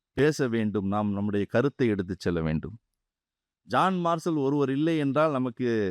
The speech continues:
சிந்து சமவெளி நாகரிகமே இன்னைக்கு தெரிஞ்சிருக்காது. யாருக்குமே அதை பத்தி நம்ம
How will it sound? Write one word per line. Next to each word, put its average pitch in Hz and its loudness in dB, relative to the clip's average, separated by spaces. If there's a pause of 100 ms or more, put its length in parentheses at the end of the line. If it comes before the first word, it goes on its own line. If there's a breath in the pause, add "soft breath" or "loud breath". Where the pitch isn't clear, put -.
(100)
சிந்து 156 -2
சமவெளி 135 0
நாகரிகமே 117 0
இன்னைக்கு 107 0
தெரிஞ்சிருக்காது. 113 0 (800)
யாருக்குமே 127 0
அதை 110 0
பத்தி 113 -2
நம்ம 104 0